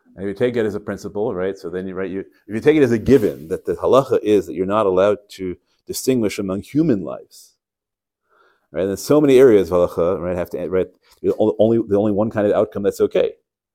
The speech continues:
Whereas if you take it as a given that's only among Jewish lives, then we have the question, maybe non-Jews have, are also bound by this or not, right? Are they allowed to choose among lives or not? You get a totally different area, halacha.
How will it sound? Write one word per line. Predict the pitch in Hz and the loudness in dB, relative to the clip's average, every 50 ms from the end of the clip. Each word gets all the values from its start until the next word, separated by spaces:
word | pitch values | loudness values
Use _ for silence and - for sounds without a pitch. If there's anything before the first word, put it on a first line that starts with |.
| _ _ _ _ _ _ _ _ _ _ _ _ _ - | _ _ _ _ _ _ _ _ _ _ _ _ _ -2
Whereas | 104 104 104 107 101 98 | 2 4 6 6 4 2
if | 104 95 104 | 0 -2 -2
you | 98 | -2
take | 98 - 131 139 127 120 | 0 2 2 2 4 2
it | 104 | 2
as | 101 101 | 2 2
a | |
given | 107 113 104 | 2 2 2
that's | 107 - - - - | 2 0 0 0 4
only | 127 120 127 127 113 | 6 6 8 6 4
among | 101 101 101 95 | 4 2 0 0
Jewish | 107 113 101 - - | 2 2 0 0 0
lives, | 71 76 82 - 87 | -4 -2 -2 -2 -4
then | 85 | -4
we | 85 82 | -2 -2
have | 78 78 | -2 -2
the | 82 | -4
question, | 76 73 80 80 - _ _ _ - | -8 -10 -10 -10 -14 _ _ _ 0
maybe | 104 113 143 147 131 123 | 4 6 6 6 6 4
non-Jews | 113 113 120 123 113 117 110 98 | 4 2 2 2 2 0 -2 0
have, | 110 98 - - - | 0 -2 -2 -2 0
are | 92 92 101 | 2 4 4
also | 110 - 101 | 4 2 0
bound | 90 95 98 98 | 0 2 2 4
by | 95 90 | 2 2
this | 90 85 - - | 0 -2 -6 -8
or | 76 | -6
not, | 80 107 143 - - 82 | -2 -2 -2 -2 -2 -2
right? | 90 98 101 - | -2 -2 0 -2
Are | 82 78 | -4 -4
they | 82 87 | -2 0
allowed | 92 98 98 98 | 2 4 2 2
to | 101 98 | 0 -2
choose | - 110 101 | -6 -8 -6
among | 107 101 104 | -6 -4 -2
lives | 101 101 101 101 | 0 0 0 0
or | 101 | 0
not? | 104 123 156 151 - _ _ _ _ _ _ | -2 -2 -2 -2 -4 _ _ _ _ _ _
You | - 104 | 0 4
get | 120 123 | 4 4
a | 123 | 4
totally | - - - - 208 196 185 156 143 | 4 0 2 6 6 6 8 6 4
different | 110 117 - 113 98 92 | 2 2 0 0 -2 -2
area, | 95 - | -2 -4
halacha. | - - 92 85 82 80 _ | -4 -6 -6 -6 -6 -8 _